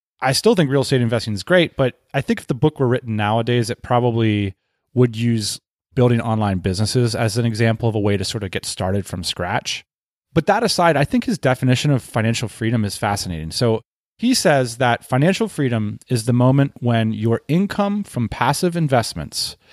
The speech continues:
is greater than your monthly expenditures. Now, if we were to translate this into internet business terms, you could say, well, financial freedom is when your income from a business that you enjoy running and you don't have to spend more than, say,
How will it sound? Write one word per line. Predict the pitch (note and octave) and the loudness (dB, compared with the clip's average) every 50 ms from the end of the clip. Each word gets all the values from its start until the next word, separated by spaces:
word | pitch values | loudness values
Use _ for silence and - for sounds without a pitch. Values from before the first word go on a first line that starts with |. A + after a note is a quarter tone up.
| - - _ - | -20 -20 _ -4
is | - B2 A#2 | -4 -2 -2
greater | A2 - A#2+ C3+ D#3 F3+ F#3+ D#3+ B2 G2 F#2 A2 A2+ - _ - | -4 -4 0 2 4 4 4 4 2 0 0 -4 -6 -8 _ -2
than | A#2 A2 | 0 2
your | A#2 A#2 A2+ | 2 2 2
monthly | G#2+ G#2 G2+ G2+ - - A2+ | 2 0 -2 -2 -2 -2 -2
expenditures. | G#2+ G2+ - - - A#2+ A#2 A#2 A2+ G2+ - - - - - - - - - _ _ _ _ _ _ _ _ _ _ - | -2 -2 -4 -2 0 2 2 2 2 0 -2 -6 -10 -10 -12 -14 -18 -20 -20 _ _ _ _ _ _ _ _ _ _ -2
Now, | C#3 C#3 C#3 C#3 | 2 4 4 4
if | C3+ D#3 - | 4 2 2
we | D#3 | 4
were | D3 D3+ | 4 4
to | D3 | 4
translate | A#2+ - - D3+ D#3 F3 D#3 E3+ D#3+ - | 2 0 0 0 2 2 2 0 0 0
this | E3 D3+ - C#3+ | -2 -4 -4 -4
into | C3 A#2 - A2 G#2 - - | -4 -4 -4 -4 -4 -4 -4
internet | C3 C#3 F#3+ F3+ C#3 A2+ - - | -2 0 0 0 0 -2 -2 -2
business | A2+ G#2 G#2 G#2 - - | -2 -2 -2 -4 -6 -6
terms, | - G#2 F#2+ G2 G2+ G2 - - | -6 -4 -4 -2 -4 -4 -4 -6
you | B2 A#2 | -4 -4
could | - A#2 A2 | -4 -6 -6
say, | - - B2 A2+ A2 G#2+ G#2 G#2+ G2+ - _ _ _ _ _ _ _ _ _ - | -4 -4 -2 0 0 0 -2 -2 -4 -6 _ _ _ _ _ _ _ _ _ -2
well, | D3+ D#3+ F3 F3+ F3+ F3 - _ _ _ _ _ _ | 0 2 4 4 4 2 0 _ _ _ _ _ _
financial | - C#3+ D#3+ G3+ A#3 A3 G#3+ E3 | 0 0 2 2 0 0 -2 -4
freedom | - - G3+ B3 A3 D3+ A#2+ G#2 G#2+ A2 - - | -4 -2 -2 0 2 0 0 -2 -4 -6 -6 -6
is | C#3+ A2+ | -4 -2
when | B2 D3 | 0 0
your | C#3+ C3+ - - | 0 -2 -2 -4
income | - E3+ F#3 F#3+ - F#3 F#3 F3+ E3 | -4 -4 -2 -2 -2 -2 -2 -2 -2
from | E3 D3 | 0 0
a | B2 A2 | -2 0
business | G#2 - E3 E3+ E3+ D#3 C#3 C3+ - - - | 0 0 0 0 2 0 0 -2 -2 -4 -4
that | - A#2+ A2+ A2+ A2 A2 - _ _ _ _ | 0 2 2 2 2 0 -4 _ _ _ _
you | _ - A2+ | _ -4 -2
enjoy | A2+ A2 A2 G#2 C3+ D#3 F3 F3 | -2 0 0 2 2 4 4 4
running | D#3 C#3+ D#3 F3 D#3 B2 A2+ A#2 C3+ C#3 - _ _ - | 4 4 4 4 2 2 0 -2 -4 -6 -8 _ _ -8
and | A#2+ A#2 A2+ A2+ A#2 A2+ A2+ - _ _ _ | -4 -2 -2 -2 -2 -2 -4 -8 _ _ _
you | - A#2+ A#2 | -10 -4 0
don't | A2 C3+ C#3 D3 - | 2 4 4 2 2
have | - C3 B2+ B2+ - - | 0 -2 -2 -2 -4 -4
to | - B2 A#2+ A2+ | -4 -4 -2 -2
spend | G#2+ - - A#2+ A#2 B2 B2 A#2 | -4 -4 -2 0 2 2 2 2
more | A2 A2 A#2 A#2 G#2+ | 0 0 0 0 0
than, | A#2 A2 G2+ | 0 -2 -2
say, | - A2+ G#2+ G#2 G2+ G2 F#2+ | -2 -2 -2 -2 -2 -4 -4